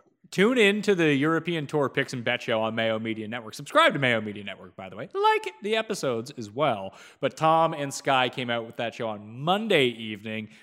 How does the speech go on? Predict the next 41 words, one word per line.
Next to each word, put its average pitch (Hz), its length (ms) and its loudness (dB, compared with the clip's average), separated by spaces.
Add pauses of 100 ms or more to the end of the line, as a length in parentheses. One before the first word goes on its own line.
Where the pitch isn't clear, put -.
(200)
Broke 156 220 4
it 147 100 4
all 131 160 6
down. 113 300 -2
It's 110 100 -8
a 120 60 -14
very 139 180 -4
short 123 340 -6
show. 160 320 0
It's, 143 120 -6
like, 117 200 -8
twenty-eight 120 640 -12
minutes, 127 300 -10
I 143 100 0
think. 165 240 -6 (240)
So 175 140 -6
go 185 160 8
check 165 200 2
that 135 120 0
out. 127 80 -2
You 123 40 -6
can 135 100 -10
s-, - 280 -14
subscribe 135 680 0
to - 60 -20
their 113 120 -4
podcast 107 680 -4
as 101 120 -20
well. 98 240 -14
I, 98 140 -14 (280)
I'd 147 120 2
highly 135 320 4
recommend 120 440 -2
it. 117 140 -4
Now, 123 100 0
I 127 60 0
mean, 127 240 -4 (580)
we're 147 80 0
not 175 260 2
gonna 175 200 0
get, 160 340 2